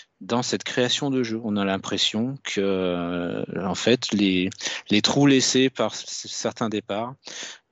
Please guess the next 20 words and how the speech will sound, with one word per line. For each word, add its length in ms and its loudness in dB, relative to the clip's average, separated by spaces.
euh, 400 -2
n'ont 140 -4
pas 160 2
été 120 -2
compensés. 540 -6
Et, 320 0
euh, 580 -2
certes, 400 2
le 80 0
match 200 -2
de 160 -2
Caen 280 -2
va 140 -4
nous 100 -4
rassurer 400 -4
un 80 -2
peu, 220 0
mais 240 4
bon, 380 0
euh, 80 -10